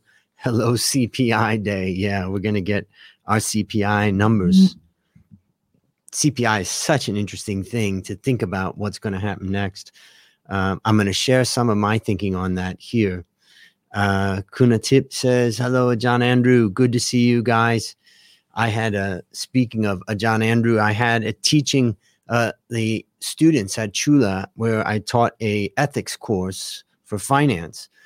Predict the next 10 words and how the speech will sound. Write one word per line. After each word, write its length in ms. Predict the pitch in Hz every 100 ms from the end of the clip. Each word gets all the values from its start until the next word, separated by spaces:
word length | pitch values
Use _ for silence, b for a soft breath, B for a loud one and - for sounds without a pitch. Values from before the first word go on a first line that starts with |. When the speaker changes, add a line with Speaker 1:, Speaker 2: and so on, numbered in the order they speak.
| b b -
Speaker 1:
We 140 | 120
had 140 | 110 107
ninety-five 680 | 110 127 127 127 127 120 110
students 440 | - 135 107 104
take 240 | - 123
the 80 | 107
final 340 | - 131 131 127
exam. 600 | 120 123 127 117 90 92
It 160 | 113 -
was 380 | 107 123 120